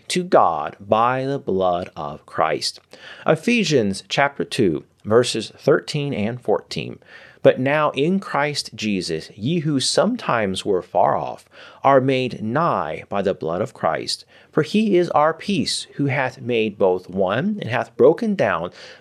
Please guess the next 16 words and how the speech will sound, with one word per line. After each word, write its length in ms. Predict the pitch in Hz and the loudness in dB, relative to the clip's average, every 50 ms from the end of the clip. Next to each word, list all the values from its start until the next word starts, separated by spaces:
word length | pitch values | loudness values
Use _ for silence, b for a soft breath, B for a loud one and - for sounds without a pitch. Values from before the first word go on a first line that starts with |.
| B B | B B
the 120 | 165 156 | 2 2
middle 420 | 139 131 135 147 160 180 208 226 | 4 4 4 4 4 4 2 2
wall 320 | 202 151 123 107 101 104 - - | 4 4 6 6 6 4 2 -2
of 340 | 113 113 127 147 - - | -4 -4 -4 -4 -6 -10
partition 840 | - - 143 165 165 - - - - 104 - - - 95 92 95 95 - | -6 -2 -2 -2 -2 -2 -6 -4 -4 -4 -4 -4 -6 -8 -8 -8 -10 -10
between 480 | - 85 80 - - - - 113 131 123 | -8 -8 -8 -8 -8 -6 -4 -2 0 0
us." 360 | 87 - - - - - - - - B B B B B B B | 0 -2 -4 -6 -8 -8 -10 -10 -16 B B B B B B B
We 200 | B 196 240 240 | B 4 4 4
looked 280 | 185 175 196 208 214 - | 4 4 2 2 2 2
at 160 | 143 120 - | 0 0 2
this 300 | - 98 113 131 - - | 0 -2 -2 -2 -2 -4
in 160 | 120 113 101 | -4 -4 -4
chapter 400 | - - 117 113 117 - - 143 | -2 -2 -2 -2 -2 -2 -2 -2
one, 380 | 117 101 95 85 82 95 98 - - | 0 2 0 0 0 -4 -8 -10 -12
verse 360 | - 87 90 87 80 - - | -10 -4 -2 -2 -2 -2 -4
five. 460 | - - 143 143 123 95 76 - - | -4 0 2 2 2 2 0 -4 -8